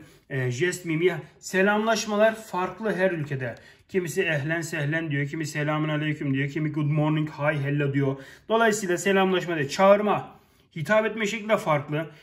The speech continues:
vedalaşma aynı şekilde farklı, konuşma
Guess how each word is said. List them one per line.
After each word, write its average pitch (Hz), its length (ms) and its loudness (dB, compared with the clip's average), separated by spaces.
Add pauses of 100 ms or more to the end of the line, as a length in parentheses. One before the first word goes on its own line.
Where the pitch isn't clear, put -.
(160)
vedalaşma 208 640 4
aynı 196 220 2
şekilde 175 320 -2
farklı, 151 640 -2 (360)
konuşma 208 680 -2